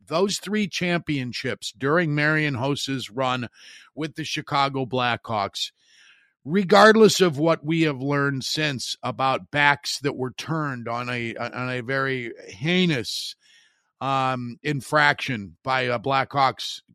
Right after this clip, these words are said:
member of the coaching staff and people who turned their back on and pretended it didn't exist. That, that doesn't sully for me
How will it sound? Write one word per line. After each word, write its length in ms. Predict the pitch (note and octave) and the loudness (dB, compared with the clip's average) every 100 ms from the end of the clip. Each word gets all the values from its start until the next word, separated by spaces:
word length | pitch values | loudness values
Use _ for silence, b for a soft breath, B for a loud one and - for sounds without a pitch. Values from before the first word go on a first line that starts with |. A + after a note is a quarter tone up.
| - | -12
member 380 | C3 C#3+ C3+ | -6 -4 -4
of 60 | C3+ | -4
the 60 | A#2 | -4
coaching 400 | C#3+ C#3+ - C3 | -4 -4 -4 -8
staff 400 | - B2+ B2+ - | -4 0 0 -2
and 200 | A#2+ - | -10 -8
people 280 | C#3+ C#3+ C3+ | -8 -6 -8
who 80 | B2 | -8
turned 300 | - C3+ B2 | -8 -8 -6
their 80 | |
back 320 | G2+ B2+ B2 B2+ | -4 -4 -4 -4
on 100 | A#2 | -6
and 140 | A2+ | -8
pretended 480 | A2+ - C3 A#2+ A2 | -14 -14 -14 -10 -8
it 160 | G#2+ | -8
didn't 240 | A#2+ A#2 A2 | -8 -10 -10
exist. 420 | F#2+ A#2+ A2 - B B B B B _ _ - | -10 -8 -6 -8 B B B B B _ _ -12
That, 460 | D3 B2 F3 F#3 C#3 | -12 0 2 2 2
that 320 | E3+ F#3+ C3+ | 2 2 2
doesn't 460 | E3 F3+ C#3+ E3+ - _ _ _ | 2 2 2 -4 -8 _ _ _
sully 600 | - - D#3+ D#3 D3 C3 | -10 -4 0 0 -2 -6
for 240 | G#2+ A#2 A2+ | -10 -10 -8
me 460 | A#2 G#2+ F#2+ E2+ | -8 -8 -10 -14